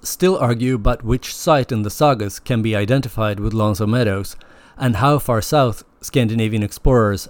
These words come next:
actually reached. Some claim that L'Anse aux Meadows is the site of Leifsbudir, the main site described in the sagas. Others aren't convinced and argue that L'Anse aux Meadows was merely a ship repair station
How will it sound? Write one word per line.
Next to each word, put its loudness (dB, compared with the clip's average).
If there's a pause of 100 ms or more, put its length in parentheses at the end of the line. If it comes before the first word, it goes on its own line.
actually -2
reached. -4 (680)
Some 4
claim -4 (240)
that -2
L'Anse 4
aux 2
Meadows 4 (520)
is 0
the -6
site 0
of -2
Leifsbudir, -2 (520)
the 0
main 4
site -4
described -2
in 0
the -4
sagas. -2 (540)
Others 2 (260)
aren't 0
convinced 0
and 2
argue 2
that -4
L'Anse 2
aux 0
Meadows 4 (520)
was 2
merely 4
a 0
ship -2
repair 6
station -6